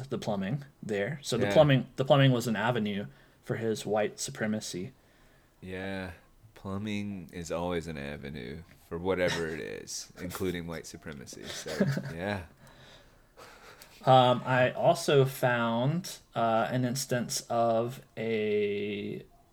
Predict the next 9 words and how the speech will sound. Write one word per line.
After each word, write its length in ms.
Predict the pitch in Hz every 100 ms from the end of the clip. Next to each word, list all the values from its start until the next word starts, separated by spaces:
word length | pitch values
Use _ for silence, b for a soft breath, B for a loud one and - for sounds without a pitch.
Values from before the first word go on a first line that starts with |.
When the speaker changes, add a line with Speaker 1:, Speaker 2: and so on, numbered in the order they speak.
| _
Speaker 1:
uh, 180 | - 107
in 140 | 120 117
Canada, 480 | - 143 139 104
this 180 | 113 -
is 100 | 113
in 80 | 104
Canada, 560 | - 131 131 101 107 139 b b b b b
in 100 | 113
Halifax, 1000 | - 131 135 135 110 104 - - - -